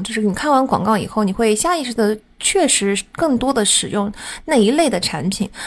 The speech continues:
比如你看完一个薯片广告，你家里要是有薯片的话，你不知不觉的薯片就吃得更多了，这种现象就是策略启动。也就是说，薯片广告提示大脑预先加载了某一个策略，在这里哈，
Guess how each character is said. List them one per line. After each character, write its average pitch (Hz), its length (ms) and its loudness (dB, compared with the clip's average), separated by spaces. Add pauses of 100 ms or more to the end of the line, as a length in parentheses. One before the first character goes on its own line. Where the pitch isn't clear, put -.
(120)
比 214 80 2
如 220 180 6
你 208 140 0
看 247 180 -2
完 220 160 2
一 240 80 0
个 233 140 0
薯 226 160 -4
片 240 180 0
广 - 160 -6
告， 196 180 -4 (300)
你 196 80 0
家 254 140 4
里 262 60 2
要 254 100 4
是 247 100 0
有 247 100 4
薯 - 140 -6
片 233 160 0
的 196 80 2
话， 190 240 -2
你 196 140 2
不 302 160 -2
知 440 160 0 (100)
不 480 140 4
觉 - 200 -2
的 285 160 -2
薯 - 240 -2
片 269 220 -2
就 233 100 4
吃 220 220 -2
得 262 80 0
更 233 260 0
多 269 220 2
了， - 180 0 (280)
这 427 160 6
种 214 100 2
现 190 320 2
象 170 260 -4
就 196 140 -4
是 190 160 -4
策 - 380 0
略 180 240 -2
启 - 180 0
动。 165 180 -4 (280)
也 160 100 0
就 240 100 4
是 220 140 4
说， 277 320 4 (240)
薯 - 160 -2
片 285 220 0
广 - 200 -2
告 226 200 4
提 214 340 -2
示 285 180 2
大 226 220 0
脑 - 180 -4 (200)
预 285 100 -2
先 294 320 0
加 330 300 2
载 - 180 -6
了 147 160 -2
某 170 160 -6
一 - 80 -8
个 185 140 -2
策 - 220 -6
略， 120 140 -6 (200)
在 247 120 4
这 247 140 6
里 226 160 0
哈， 170 300 2